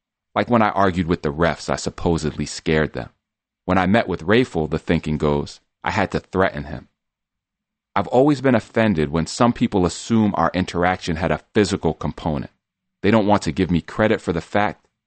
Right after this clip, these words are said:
that Rayful respected me. My conversation with Rayful was less than what everybody said, and also more. It wasn't like meeting some outlaw in the woods. I thought of Rayful as my neighbor's child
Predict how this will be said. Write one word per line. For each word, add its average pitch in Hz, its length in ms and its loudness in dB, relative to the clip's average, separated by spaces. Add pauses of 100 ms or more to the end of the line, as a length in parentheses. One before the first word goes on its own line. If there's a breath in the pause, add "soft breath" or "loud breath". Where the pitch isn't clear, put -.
(140)
that - 160 -6
Rayful 95 380 0
respected - 680 -6
me. - 200 -18 (1200)
My 87 120 -2
conversation 117 720 0
with 101 180 0
Rayful 107 320 2
was 82 240 0
less 110 280 0
than 123 160 -2
what 123 200 0
everybody 113 420 0
said, 113 400 -2 (400)
and 90 140 0
also 98 400 2
more. 92 460 -2 (600)
It - 60 2
wasn't 127 300 2
like 82 140 0
meeting 80 260 0
some 85 240 -4
outlaw 80 460 0
in 73 80 -2
the 69 60 -6
woods. 80 520 -2 (640)
I 85 80 -4
thought 131 280 2
of 104 80 -2
Rayful 113 420 0
as 95 100 -4
my 92 140 2
neighbor's 87 500 0
child - 460 -8